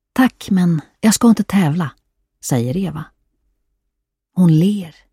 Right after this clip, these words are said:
men känner sig inte det minsta glad. Hon älskar att vara här på ponnyklubben,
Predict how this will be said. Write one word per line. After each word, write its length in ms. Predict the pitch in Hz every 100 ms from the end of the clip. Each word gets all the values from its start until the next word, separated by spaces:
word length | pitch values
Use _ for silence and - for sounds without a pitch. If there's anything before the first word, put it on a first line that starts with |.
| _
men 240 | 185 180 - -
känner 440 | - 247 214 127
sig 160 | 120 120
inte 320 | 156 135 -
det 100 | 139
minsta 500 | 151 208 120 - 214
glad. 440 | 185 170 180 151 - _ _ _ _ _ _
Hon 180 | - 214
älskar 500 | 262 220 - - 208
att 80 | 185
vara 160 | 233
här 220 | 165 135
på 120 | 127 156
ponnyklubben, 720 | 220 190 131 143 135 147